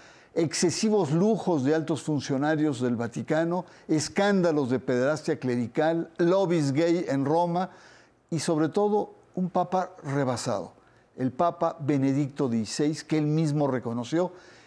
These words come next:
que ya no tenía la fuerza de conducir la agobiada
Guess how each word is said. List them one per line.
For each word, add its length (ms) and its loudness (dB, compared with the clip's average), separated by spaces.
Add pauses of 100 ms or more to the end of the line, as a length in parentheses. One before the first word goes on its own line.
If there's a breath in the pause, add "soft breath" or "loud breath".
(200 loud breath)
que 220 0
ya 160 2
no 200 2
tenía 420 2
la 100 0
fuerza 560 0
de 160 -2
conducir 760 -2 (400 soft breath)
la 160 0
agobiada 680 0